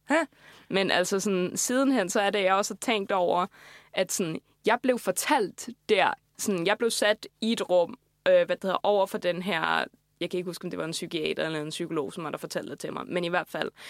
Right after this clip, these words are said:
jeg fø-, blev sat over for den her person, og de sagde så til mig, "Du kommer nok til at have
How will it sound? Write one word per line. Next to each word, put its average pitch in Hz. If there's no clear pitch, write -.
jeg 196
fø-, 208
blev 208
sat 208
over 190
for 190
den 185
her 175
person, 180
og 185
de 220
sagde 196
så 190
til 196
mig, 175
"Du 233
kommer 226
nok 208
til 233
at 214
have 202